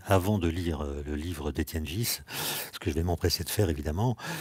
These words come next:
Euh, en physique quantique, en effet, la question du, du hasard et du destin, enfin, du déterminisme et du hasard s'est posée dans les années, euh,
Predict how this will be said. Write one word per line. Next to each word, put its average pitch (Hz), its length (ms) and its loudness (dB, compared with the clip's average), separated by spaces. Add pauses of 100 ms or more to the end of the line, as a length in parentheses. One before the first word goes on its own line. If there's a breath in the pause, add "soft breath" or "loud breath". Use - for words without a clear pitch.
(220 loud breath)
Euh, 95 120 6
en 101 100 8
physique 104 240 0
quantique, 101 300 2
en 95 80 4
effet, 98 260 6
la 98 100 8
question 110 500 2
du, 80 280 -2
du 78 240 -2
hasard 85 540 4
et 73 80 -4
du 71 140 -8
destin, 87 420 -2
enfin, 90 160 0
du 82 100 -4
déterminisme 92 600 2
et 123 100 6
du 95 140 2
hasard 95 200 6
s'est - 160 0
posée 90 320 2
dans 82 140 -2
les 78 220 -2
années, 80 260 -2
euh, 73 180 -2